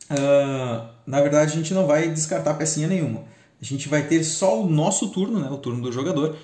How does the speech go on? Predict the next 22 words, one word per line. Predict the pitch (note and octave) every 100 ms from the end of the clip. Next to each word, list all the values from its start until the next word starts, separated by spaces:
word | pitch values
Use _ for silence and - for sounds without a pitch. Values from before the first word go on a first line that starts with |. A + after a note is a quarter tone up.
| -
e | D#3+
não | D#3+ A3
vai | C#3+ -
ter | -
o | D#3+ D#3
turno | - D3+ E3
do | C#3+ B2
oponente. | C#3+ D#3 F#3+ C3+ D#2+ - - - - -
A |
gente | A#2+ F#3 G3 D#3 - _ _ _
pode | - C#3+ - A#2+
pegar | B2 A#2 C3 D#3
qualquer | B2+ A2+ D3+ D#3
time | - - E3+ C3
aqui | - D3+
pra, | - A2+ - - - -
pra, | B2 A#2+ A2+ A2 G2+ -
pra | B2+
jogar | A#2+ C#3 A#2+
a | A#2+
variante | A#2 B2+ D3+
solo, | C#3+ C#3+